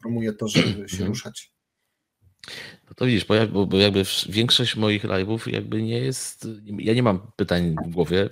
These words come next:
Speaker 2: więc teraz mi się narodziło takie pytanie, no bo jeżeli jesteś instruktorem, no powiedzmy, no crossfitu, sportu siłowego czy jakiegoś tamkolwiek innego,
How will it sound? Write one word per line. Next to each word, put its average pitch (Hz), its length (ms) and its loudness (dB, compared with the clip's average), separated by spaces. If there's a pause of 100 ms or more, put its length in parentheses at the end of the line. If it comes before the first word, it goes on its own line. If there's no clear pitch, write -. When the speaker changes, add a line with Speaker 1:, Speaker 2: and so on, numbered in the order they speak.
Speaker 2:
więc 98 240 -10
teraz 113 240 0
mi 117 80 -2
się 120 100 0
narodziło 113 340 2
takie 120 260 -2
pytanie, 87 440 -2
no 87 100 -6
bo 92 160 0
jeżeli 98 280 0
jesteś 110 300 -4
instruktorem, 98 640 -4 (800)
no 107 300 2
powiedzmy, 107 420 0
no 143 180 0
crossfitu, 117 400 -2
sportu 101 340 0
siłowego 90 440 0
czy 85 100 -6
jakiegoś 87 300 -6
tamkolwiek 85 460 -10
innego, 85 360 0